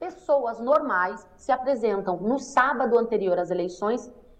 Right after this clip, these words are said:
e votam na mesma lista de candidaturas oficial, eles votam verdadeiramente o número de votos dados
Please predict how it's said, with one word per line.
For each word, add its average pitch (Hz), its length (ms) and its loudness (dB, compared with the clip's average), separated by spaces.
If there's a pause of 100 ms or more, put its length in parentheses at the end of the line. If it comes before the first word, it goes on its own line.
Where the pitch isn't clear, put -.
e 311 100 -4
votam 240 680 0
na 233 120 4
mesma 330 460 -2
lista 277 520 -2
de 214 80 -2
candidaturas 208 720 0
oficial, 190 880 -2 (260)
eles 285 240 -6
votam 285 400 0
verdadeiramente 302 1040 0 (300)
o 302 120 -6
número 349 460 -2
de 349 80 -4
votos 269 560 0
dados 214 640 0